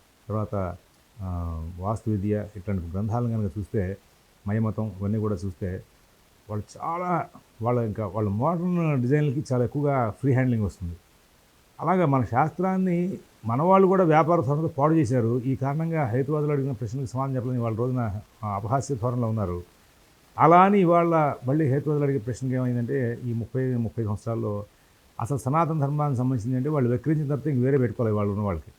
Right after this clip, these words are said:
పాతకాలం వాళ్ళకి వాళ్ళ వాళ్ళు తేడా ఉంది బాగా. మరి, ఆ, పాతకాలం వాళ్ళు నేను అది శాస్త్రీయంగా చూపిస్తే ఆమె, ఆమె గౌరవిస్తానండి, నేను లేకపోతే అది పాటించనండి, నన్ను ఏమనుకోవద్దు అనే వాళ్ళు అంతవరకే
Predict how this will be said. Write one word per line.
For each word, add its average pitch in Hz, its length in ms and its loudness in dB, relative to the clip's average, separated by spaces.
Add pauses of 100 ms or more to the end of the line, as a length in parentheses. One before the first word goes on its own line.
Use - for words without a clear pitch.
(140)
పాతకాలం 139 480 -2
వాళ్ళకి 143 280 -2
వాళ్ళ 139 240 -2
వాళ్ళు 135 180 -2
తేడా 127 220 -2
ఉంది 101 160 -6
బాగా. 101 200 -8 (880)
మరి, 110 520 0 (640)
ఆ, 98 280 -4 (100)
పాతకాలం 160 440 -2
వాళ్ళు 160 380 -2 (240)
నేను 98 360 -4 (220)
అది 92 100 -12
శాస్త్రీయంగా 127 640 -6
చూపిస్తే 131 640 -4 (180)
ఆమె, 117 100 -2
ఆమె 101 640 -4
గౌరవిస్తానండి, 117 640 -2
నేను 104 220 -2
లేకపోతే 101 440 -6 (140)
అది 95 180 -8
పాటించనండి, 101 460 -6
నన్ను 98 140 -4
ఏమనుకోవద్దు 104 400 -4
అనే 107 200 -4
వాళ్ళు 104 180 -4
అంతవరకే 107 360 -6